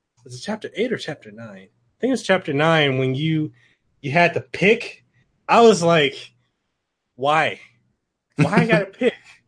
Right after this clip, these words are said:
Speaker 2: I
Speaker 1: Like,
Speaker 2: picked Mithra
Speaker 1: go
Speaker 2: straight away. I didn't even give it a second thought.
Speaker 1: I, dude, I was in, I had some internal conflict. I had to go to Twitter and get, make a poll. <laughs>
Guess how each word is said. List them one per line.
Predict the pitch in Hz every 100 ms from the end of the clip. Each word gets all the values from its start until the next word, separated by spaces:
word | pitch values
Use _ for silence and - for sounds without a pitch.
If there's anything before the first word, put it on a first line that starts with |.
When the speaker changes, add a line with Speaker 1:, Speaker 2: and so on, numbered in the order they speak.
| _ -
Speaker 2:
I | 131 165
Speaker 1:
Like, | 202 110
Speaker 2:
picked | 110
Mithra | 107 233 113
Speaker 1:
go | 113
Speaker 2:
straight | - 117 113
away. | 113 117
I | 117
didn't | 123 113
even | 107 104
give | 107
it | 104
a |
second | - 104 101 95
thought. | 110 113 - _ _ _ _ -
Speaker 1:
I, | 233 - - - - _ _ -
dude, | 302 240
I | 508 403
was | -
in, | 220 208 -
I | 254 294
had | 311 254
some | - 190 160
internal | 147 - 190 170 131
conflict. | - 156 151 - 107 113
I | 220
had | 240 165
to |
go | 131 143
to | 120
Twitter | - 156 135 123
and | 110
get, | 120 - 165
make | 160 151
a | 113
poll. | - 147 123 90 -
<laughs> | -